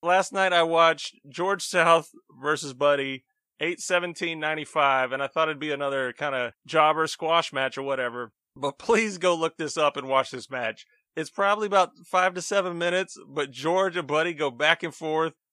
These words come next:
George gets hops on everything that he does because that crowd hates the shit out of Buddy. And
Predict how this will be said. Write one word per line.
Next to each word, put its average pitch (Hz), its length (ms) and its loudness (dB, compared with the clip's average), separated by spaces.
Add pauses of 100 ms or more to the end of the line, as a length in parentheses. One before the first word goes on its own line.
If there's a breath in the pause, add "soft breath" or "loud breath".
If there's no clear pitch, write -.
(140)
George 202 460 2
gets - 360 -4
hops 151 460 0
on 135 280 -2
everything 160 480 -6
that 143 120 -6
he 143 120 -6
does 120 380 -2
because 123 320 -6
that 131 180 -4
crowd 151 360 -2
hates 147 340 -12
the 135 160 -8
shit - 760 -6
out 117 160 0
of 101 100 -10
Buddy. 107 420 -8
And 135 160 -6